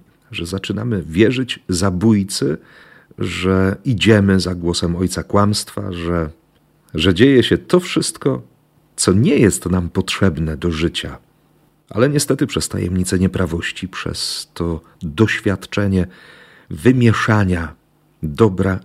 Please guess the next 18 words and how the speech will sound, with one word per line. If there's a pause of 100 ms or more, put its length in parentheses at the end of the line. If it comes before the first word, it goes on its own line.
i
zła, (300)
przez
wydarzenia
opisane (340)
w
trzecim
rozdziale
Księgi
Rodzaju, (520)
nie
potrafimy (480)
we
właściwy
sposób (400)
spojrzeć
na
siebie,